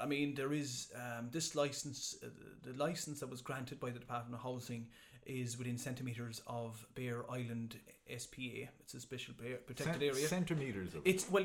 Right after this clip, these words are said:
Speaker 1: well, you see, b-, I'm saying centimetres because if you look at the line on a map where the S P A starts and look at the line on the map where Bioatlantis' license is, the lines are so thick that they're sitting on top of each other.
Speaker 2: So, ob-,
Speaker 1: They're
Speaker 2: obviously
Speaker 1: touching. They're touching.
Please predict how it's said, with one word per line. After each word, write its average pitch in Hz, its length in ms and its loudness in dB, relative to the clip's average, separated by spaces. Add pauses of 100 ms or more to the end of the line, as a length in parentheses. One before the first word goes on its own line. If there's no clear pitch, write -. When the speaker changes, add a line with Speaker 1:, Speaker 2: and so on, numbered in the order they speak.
Speaker 1:
well, 147 160 6 (280)
you 165 100 2
see, 175 220 2
b-, 156 180 -2 (140)
I'm 151 100 0
saying 143 240 2
centimetres 135 580 0
because 120 640 -2 (240)
if - 120 -4
you 151 80 4
look 160 140 2
at - 140 -2
the 147 80 0
line 131 480 2
on 123 80 4
a 123 40 4
map 127 300 2
where 120 120 0
the 127 160 -2
S 123 140 -4
P 127 220 -6
A 117 60 -4
starts 123 540 -2
and 123 180 -2
look 135 140 -2
at 123 60 -8
the 131 60 -4
line 123 260 2
on 117 40 0
the 120 60 0
map 120 300 -2 (120)
where 123 460 -2
Bioatlantis' 127 760 -2
license 156 380 2
is, 180 160 -4 (260)
the 127 180 -2
lines 139 440 0
are 120 80 -2
so 123 240 -2 (100)
thick - 320 -4
that 135 120 -4
they're 123 220 -2
sitting 135 260 -6
on 123 60 0
top 120 180 -6
of 113 80 -8
each - 120 -10
other. - 140 -10 (380)
Speaker 2:
So, 135 340 8
ob-, 151 200 2
Speaker 1:
They're - 120 -2
Speaker 2:
obviously 170 400 10
Speaker 1:
touching. 139 260 6 (140)
They're 196 140 12
touching. 196 380 4